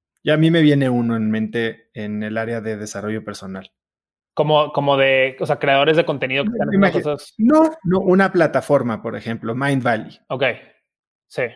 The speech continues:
Speaker 2: Em,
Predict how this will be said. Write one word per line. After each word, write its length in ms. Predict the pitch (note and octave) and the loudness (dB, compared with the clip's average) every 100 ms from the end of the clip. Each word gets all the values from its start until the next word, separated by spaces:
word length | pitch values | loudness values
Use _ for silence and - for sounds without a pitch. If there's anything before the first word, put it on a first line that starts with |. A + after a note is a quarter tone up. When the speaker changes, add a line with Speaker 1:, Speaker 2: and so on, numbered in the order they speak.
| _ _ _ _ _ _ _ _ _ _ _ _ _ | _ _ _ _ _ _ _ _ _ _ _ _ _
Speaker 2:
Em, 840 | D#3 D3 D#3 D#3 D3+ D3+ D3 C3+ | 2 4 4 0 -4 -4 -8 -12